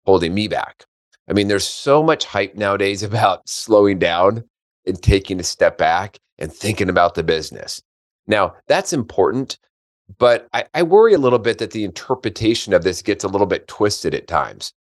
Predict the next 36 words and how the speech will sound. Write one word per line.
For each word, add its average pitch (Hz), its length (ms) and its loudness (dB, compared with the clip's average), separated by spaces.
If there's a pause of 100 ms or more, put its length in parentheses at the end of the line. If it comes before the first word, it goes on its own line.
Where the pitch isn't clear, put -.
(480)
With 139 200 4
all 156 160 8
the 165 100 2
hype 117 300 -6
about 95 260 0
slowing 107 280 -2
down, 120 140 0
it 107 60 -8
doesn't 160 260 -4
mean 127 200 -4
going 113 280 0
from 92 380 -2 (140)
a - 60 -18
hundred 117 240 0
miles 110 320 0
an 95 80 -4
hour 101 240 2
to 92 220 -6
a 78 40 -2
stop. - 540 0 (360)
It's 135 200 -6
really 202 260 6
about 113 560 4
going 113 380 -2
from 107 480 0
maybe 107 220 -2
a 95 60 2
hundred 123 320 -4
miles 110 300 0
an 101 100 -10
hour 104 440 -2
to 104 280 -4
sixty-five 92 760 -2
miles 78 340 -2
an 80 140 -6
hour 69 340 -8